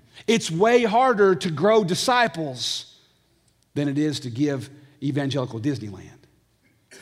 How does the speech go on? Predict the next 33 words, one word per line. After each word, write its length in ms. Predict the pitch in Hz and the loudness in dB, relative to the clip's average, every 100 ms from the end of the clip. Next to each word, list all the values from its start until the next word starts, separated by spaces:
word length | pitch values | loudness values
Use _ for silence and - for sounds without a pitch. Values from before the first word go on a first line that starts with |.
| - _ _ _ _ | -20 _ _ _ _
It's 100 | - | -12
way 100 | 127 | -12
harder 320 | 117 147 127 | -8 -6 -6
to 120 | 101 | -10
do 220 | 90 101 95 | -16 -20 -20
that. 260 | - - _ _ _ _ _ _ _ _ _ - | -20 -20 _ _ _ _ _ _ _ _ _ -16
And 100 | 117 | -12
Graham 320 | 123 135 135 | -8 -4 -4
and 140 | 123 | -6
Trevor, 540 | - 135 135 110 104 104 | -8 -6 -4 -6 -12 -8
listen, 380 | 151 151 - 107 - - | -6 -4 -6 -10 -14 -10
their 160 | - 170 | -2 -2
skill 320 | - - 175 | -2 -2 -4
set 260 | - 185 156 | -2 -2 -4
between 300 | 139 165 170 | -4 -4 -4
the 80 | 147 | -4
two 200 | 175 170 | -2 -2
of 80 | |
those 220 | 160 170 - | -2 -6 -6
guys, 600 | 175 180 175 180 - - _ _ _ _ 151 | -6 -6 -8 -12 -14 -18 _ _ _ _ -8
man, 160 | 143 | -4
they're, 220 | 151 180 - - _ - | -2 -2 -6 -20 _ -14
I 80 | 156 | -10
mean, 200 | 156 117 | -8 -4
they're 200 | 175 165 | -2 -2
doing 440 | 135 151 123 101 - | -4 -4 -6 -10 -16
great. 640 | 113 120 127 120 - - _ _ _ _ _ _ _ _ - | -16 -14 -14 -16 -16 -18 _ _ _ _ _ _ _ _ -8
And 120 | 127 | -2
you 180 | 160 202 | -2 -2
should 260 | - 151 | -2 -4
be 160 | 151 143 | -4 -4
really 580 | 131 143 175 175 131 113 - - | -4 2 4 4 2 -4 -14 -14
thankful 600 | 143 131 - - - - | -12 -10 -14 -20 -20 -20